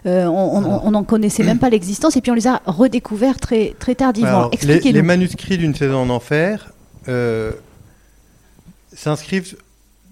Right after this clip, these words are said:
Speaker 2: dans une, une, une grande histoire, comme disait Jean-Pierre, qui est générale à toute la poésie, toute l'œuvre de Rimbaud. Euh, c'est une partie, euh, évidemment très importante, puisque Une saison en enfer est le seul livre que Rimbaud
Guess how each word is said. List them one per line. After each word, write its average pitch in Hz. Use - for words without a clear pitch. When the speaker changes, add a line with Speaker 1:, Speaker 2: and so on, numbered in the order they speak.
Speaker 2:
dans 143
une, 139
une, 123
une 123
grande 127
histoire, 170
comme 127
disait 117
Jean-Pierre, 160
qui 147
est 170
générale 156
à 143
toute 185
la 147
poésie, 143
toute -
l'œuvre 180
de 139
Rimbaud. 123
Euh, 117
c'est 135
une 175
partie, 180
euh, 113
évidemment 131
très 123
importante, 151
puisque -
Une 120
saison 120
en 120
enfer 123
est -
le 107
seul 139
livre 139
que -
Rimbaud 113